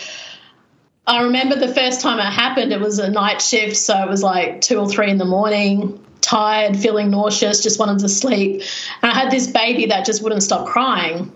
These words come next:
I was in a, she had an infection, so we're in, like, a room on our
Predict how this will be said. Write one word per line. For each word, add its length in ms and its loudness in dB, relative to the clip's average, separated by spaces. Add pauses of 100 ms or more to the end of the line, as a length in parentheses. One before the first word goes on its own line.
I 80 0
was 120 0
in 100 0
a, 380 0
she 120 2
had 160 0
an 60 0
infection, 540 0
so 260 0
we're 60 0
in, 200 0
like, 200 0
a 60 0
room 260 0
on 80 0
our 360 2